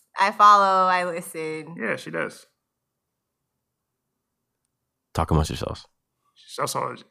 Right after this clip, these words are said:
Speaker 2: oh, she's also nat-, like, what? Don't you have, like, another, um?
Speaker 1: Yeah, <laughs> I have
Speaker 2: Yeah.
Speaker 1: a few Instagram.
Speaker 2: Yeah, you have, she has a few
Speaker 1: <laughs> I
Speaker 2: Instagrams.
Speaker 1: don't need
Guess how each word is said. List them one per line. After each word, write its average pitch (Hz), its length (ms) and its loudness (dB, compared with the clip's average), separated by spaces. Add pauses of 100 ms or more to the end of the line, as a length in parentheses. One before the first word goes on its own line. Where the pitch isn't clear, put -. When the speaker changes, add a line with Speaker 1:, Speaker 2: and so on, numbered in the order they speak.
(160)
Speaker 2:
oh, 135 80 2
she's 131 120 -6
also 135 200 -4
nat-, 117 320 -6 (400)
like, 120 160 -2
what? 117 160 -6
Don't 156 100 -8
you 240 60 -6
have, 233 60 -8
like, 185 100 -2
another, 156 300 -4
um? 147 240 -4 (1160)
Speaker 1:
Yeah, 294 240 0
<laughs> - 0 -
I 392 800 10
have - 140 8
Speaker 2:
Yeah. - 160 0
Speaker 1:
a - 20 -2
few 240 220 0
Instagram. 233 560 0
Speaker 2:
Yeah, 214 80 0
you 196 80 2
have, 233 180 0
she - 100 0
has 208 80 2
a - 20 -6
few 220 120 -2
Speaker 1:
<laughs> - 0 -
I 175 40 0
Speaker 2:
Instagrams. 640 340 8
Speaker 1:
don't - 120 -6
need 554 180 8